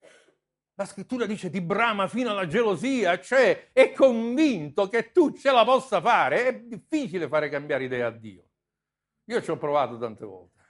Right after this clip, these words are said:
<laughs> È difficile convincerlo.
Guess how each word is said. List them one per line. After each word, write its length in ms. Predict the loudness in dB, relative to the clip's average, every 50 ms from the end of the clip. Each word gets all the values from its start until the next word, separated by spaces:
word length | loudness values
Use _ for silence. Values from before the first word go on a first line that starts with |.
| -18
<laughs> 320 | -18 -18 -18 -18 -20 _ _ _ _ _ _ _ _ _ _ _ -20 -20 _ _ _ _ _ _ _ _ _ _ _ _ _ _ _ _ _ _ _ _ _ _ _ _ _ _ _ _ _ _ _ _ _ _ _ _ _ _ _ _ _ _ _ _ _ _ _ _ _ _ _ _ _ _ _ _ _ _ _ _ _ _ _ _ _ _ _ _ _ _ _ _ _ _ _ _ _ _ _ _
È 120 | -10 -8
difficile 920 | -8 -8 -10 -12 -16 -10 -6 -4 -4 -4 -6 -10 -12 -14 -14 -14 -16 -18 _ _ _ _ _ _ _ _ _ _ _ -20 -20 _ _ _ _ _ _ _ _
convincerlo. 1120 | _ -8 -6 -6 -6 -6 -6 -6 -6 -6 -8 -8 -8 -8 -6 -6 -6 -6 -8 -8 -12 -16